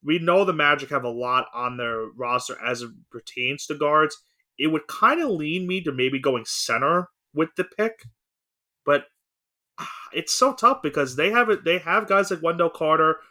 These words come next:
Bol Bol, Goga Bitadze. They, they're not bad centers at all. We talked about it. They maybe could go after DeAndre Ayton if they were to trade with the Phoenix Suns at a potential rumor deal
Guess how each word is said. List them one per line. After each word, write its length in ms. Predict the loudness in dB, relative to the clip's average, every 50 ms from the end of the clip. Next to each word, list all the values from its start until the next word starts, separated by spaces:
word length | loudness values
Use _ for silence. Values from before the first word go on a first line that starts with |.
| _ _ _ _ 0
Bol 260 | 4 6 6 6 6 4
Bol, 300 | 4 4 6 4 4 4
Goga 260 | 2 2 2 2 2
Bitadze. 600 | 0 0 2 4 4 4 4 2 2 0 2 2
They, 180 | 2 0 -2
they're 180 | -2 -2 0 2
not 260 | 4 4 4 4 4
bad 200 | 4 4 4 4
centers 320 | 2 -2 0 0 0 0 0
at 80 | 0
all. 320 | 2 2 2 2 0 -2 -8 _ _ _ _ _ -4
We 120 | -4 -2
talked 300 | -2 0 2 2 2 2
about 260 | 2 2 4 4 4 4
it. 20 |
They 80 | 0 -2
maybe 280 | 0 0 0 0 0 -4
could 140 | -4 0
go 100 | 2 4
after 220 | 4 4 4 2 -2
DeAndre 540 | 0 4 4 6 4 4 4 2 2 2 2
Ayton 480 | 2 2 0 0 -2 -4 -6 -10 -12 -8
if 180 | -8 -6 -4 0
they 120 | 0 0
were 160 | 2 0 0
to 100 | 0 -2
trade 480 | -6 -4 -2 0 2 2 2 2 0 -2
with 100 | -4 -6
the 60 | -4
Phoenix 300 | -4 -2 -2 0 0 0
Suns 340 | 0 2 2 2 0 2 0
at 80 | 0
a 40 | 0
potential 580 | 0 -2 0 0 0 0 2 2 2 2 0 -2 -4
rumor 300 | -4 -4 -4 -4 -4 -6
deal 340 | -6 -6 -4 -4 -4 -6